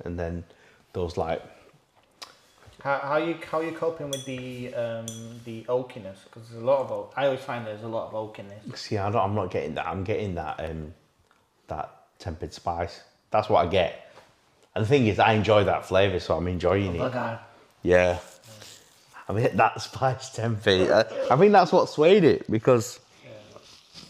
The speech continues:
Speaker 1: when I drink sours, I think, "Ah, how the fuck's this a beer?" Because it is just, mm, we've just made this sour, it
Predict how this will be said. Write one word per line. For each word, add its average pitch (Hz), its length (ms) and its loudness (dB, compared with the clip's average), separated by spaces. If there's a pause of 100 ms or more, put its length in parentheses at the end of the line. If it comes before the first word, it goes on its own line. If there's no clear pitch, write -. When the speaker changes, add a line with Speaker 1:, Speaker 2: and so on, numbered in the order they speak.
(360)
Speaker 1:
when 151 160 -2
I 151 40 0
drink 143 260 0
sours, 131 460 2
I 98 40 -6
think, 101 360 -4
"Ah, - 240 -12 (380)
how 113 140 -2
the 101 100 -4
fuck's - 260 -10
this 95 200 -8
a 87 60 -6
beer?" 90 340 -4 (540)
Because 92 300 -2
it 92 80 0
is 95 220 -2
just, 92 380 -4
mm, 107 440 2
we've 98 180 -2
just 98 200 -8
made 92 200 -2
this 87 140 -6
sour, 87 380 -2
it 82 100 -6